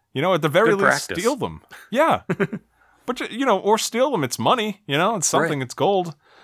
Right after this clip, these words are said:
Speaker 1: But, uh, I guess as we've already learned, gold is trash to these criminals.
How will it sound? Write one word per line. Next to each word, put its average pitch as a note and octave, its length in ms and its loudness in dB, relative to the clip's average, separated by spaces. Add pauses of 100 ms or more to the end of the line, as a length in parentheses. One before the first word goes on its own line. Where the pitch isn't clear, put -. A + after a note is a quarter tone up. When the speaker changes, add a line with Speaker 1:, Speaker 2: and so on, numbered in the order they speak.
(340)
Speaker 1:
But, C3 240 0
uh, B2+ 220 4
I A#2+ 100 2
guess C#3 220 -2
as A#2+ 100 -4
we've A#2+ 160 0
already B2 220 4
learned, B2 340 -2
gold D#3+ 300 0
is D#3 100 -2
trash E3 420 0
to - 80 -12
these F2+ 200 -6
criminals. D#2+ 500 -10